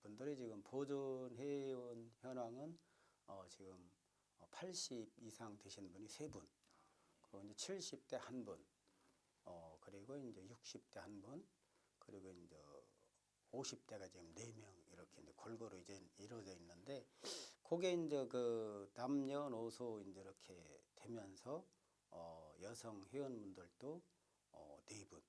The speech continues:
어, 남자 회원분도 이제 다섯 분인데 그게 이제 어우러지면서 이제 어르신도 있고 좀 젊으신 분들도 이렇게 있으면서 지금 아홉 명이 이제 활동하고 있는데 그게 이제 뭔가 이렇게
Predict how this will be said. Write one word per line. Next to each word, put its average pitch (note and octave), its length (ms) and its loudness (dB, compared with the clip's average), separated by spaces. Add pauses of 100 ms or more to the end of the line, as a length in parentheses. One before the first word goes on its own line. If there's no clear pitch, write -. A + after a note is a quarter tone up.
(640)
어, - 100 -18
남자 F#2 460 -8
회원분도 F2+ 640 -12
이제 G2 180 -12
다섯 - 280 -10 (200)
분인데 F#2 520 -8 (340)
그게 - 160 0
이제 B2+ 80 2
어우러지면서 D3 1040 8
이제 B2+ 220 2
어르신도 A#2 600 4
있고 B2+ 420 0
좀 B2+ 240 0
젊으신 A2+ 560 2
분들도 G2+ 500 -4
이렇게 G2 420 -8 (640)
있으면서 G#2+ 420 -6
지금 G#2 160 -4
아홉 D#3 300 10
명이 C3 280 6
이제 A2 140 0
활동하고 C#3+ 460 0
있는데 G#2+ 500 -2 (340)
그게 D3+ 340 2
이제 A2 240 0 (240)
뭔가 G2+ 320 -4
이렇게 F#2+ 380 -12